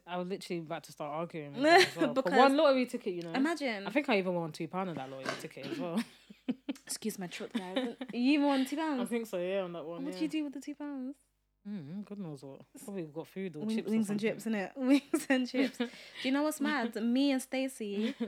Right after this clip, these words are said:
Speaker 2: got I D the other day. I think it was, what, um, in Marks and Spencer's.
Speaker 1: Is it?
Speaker 2: But one small boy.
Speaker 1: Oh,
Speaker 2: He
Speaker 1: for
Speaker 2: was, uh,
Speaker 1: what
Speaker 2: like,
Speaker 1: then?
Speaker 2: about seventeen.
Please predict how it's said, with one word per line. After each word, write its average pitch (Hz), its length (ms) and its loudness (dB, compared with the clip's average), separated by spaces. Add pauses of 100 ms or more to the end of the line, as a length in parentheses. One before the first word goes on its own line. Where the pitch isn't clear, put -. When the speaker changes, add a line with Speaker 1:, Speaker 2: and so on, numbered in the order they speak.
(120)
Speaker 2:
got 226 200 4
I 233 120 6
D 233 200 -2
the - 160 -4
other 233 160 -4
day. 220 160 -2
I 214 60 -2
think 247 200 -6
it 226 40 -8
was, 220 140 -6
what, 208 300 -6
um, 196 240 -6
in 202 80 -6
Marks 208 240 -4
and 214 100 -6
Spencer's. 196 580 -10 (120)
Speaker 1:
Is 202 140 -6
it? 254 160 6
Speaker 2:
But 262 160 10
one 311 160 4
small 302 560 2
boy. 262 500 2 (540)
Speaker 1:
Oh, 170 260 -6
Speaker 2:
He 277 60 2
Speaker 1:
for 285 60 6
Speaker 2:
was, 285 120 6
uh, 302 60 6
Speaker 1:
what 262 100 0
Speaker 2:
like, 262 140 4
Speaker 1:
then? - 80 -2
Speaker 2:
about 269 240 6
seventeen. 262 680 0